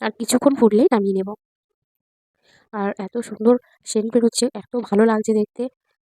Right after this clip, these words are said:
মানে সেন্টটা, আহ, খুব ভালো লাগছে। ব্যাস, গ্যাসটা অফ করে দিলাম, এবার নামিয়ে নিয়েছি।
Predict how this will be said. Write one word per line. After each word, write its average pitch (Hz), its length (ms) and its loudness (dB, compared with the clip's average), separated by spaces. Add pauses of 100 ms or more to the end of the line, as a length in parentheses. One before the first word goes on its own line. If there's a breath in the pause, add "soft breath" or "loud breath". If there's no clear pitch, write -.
(480)
মানে 196 180 -8
সেন্টটা, 226 360 2 (120)
আহ, 202 200 -2 (100)
খুব 247 140 2
ভালো 202 220 0
লাগছে। 190 260 -2 (100)
ব্যাস, 233 200 -2 (120)
গ্যাসটা 208 300 -2
অফ 208 100 2
করে 226 180 0
দিলাম, 220 220 0 (540)
এবার 220 180 -4
নামিয়ে 196 260 0
নিয়েছি। 220 240 -4